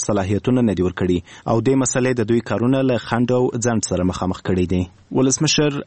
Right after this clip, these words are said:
اشرف غني هم په وار وار پر دې ټینګار کړی چې سیمه ییزو ادارو ته به د جنګي عملیاتو په برخه کې خپلواکي ورکړل سي، څو د امنیتي ستونزو مخنیوی پر وخت وسي. دا په داسې حال کې ده چې د افغانستان د والیانو ټولنه وایي، په دغه هیواد کې د ناامنۍ یو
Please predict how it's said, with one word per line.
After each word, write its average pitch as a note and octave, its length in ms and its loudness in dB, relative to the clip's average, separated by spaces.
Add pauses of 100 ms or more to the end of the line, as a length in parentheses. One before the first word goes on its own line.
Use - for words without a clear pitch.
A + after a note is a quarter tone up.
اشرف - 380 -2
غني C3 220 2
هم C3 80 0 (100)
په A#2+ 100 0
وار A#2+ 220 2
وار A#2+ 160 -4
پر A2 60 -4
دې A2+ 200 0
ټینګار A2 360 0
کړی C#3 180 0 (100)
چې E3 80 2 (440)
سیمه D3+ 200 4
ییزو C#3+ 220 2
ادارو B2 280 0
ته B2+ 120 -2
به B2 240 0
د - 80 2
جنګي A2 400 0
عملیاتو A2 360 0
په G#2 120 -2
برخه A2+ 180 -2
کې A#2+ 240 -4
خپلواکي G2+ 460 0
ورکړل F#2 320 -2 (100)
سي، F#2 100 0 (380)
څو D3 160 0
د B2+ 140 0
امنیتي A#2+ 240 0 (100)
ستونزو B2 400 2
مخنیوی G#2+ 400 -2 (100)
پر G#2+ 140 0
وخت F#2 280 -2
وسي. F#2 240 0 (640)
دا C3 80 4 (100)
په D3 60 0
داسې C#3 260 0
حال C#3 140 0
کې - 80 -2
ده C#3 160 2
چې - 140 0
د B2 80 2
افغانستان A2 560 0
د A2+ 100 0
والیانو A2 420 2
ټولنه A2 320 0
وایي، D#3+ 160 0 (360)
په E3 120 2
دغه D3+ 160 0
هیواد C#3+ 240 2
کې C#3+ 120 -2
د B2+ 120 2
ناامنۍ A#2 400 2
یو B2 100 2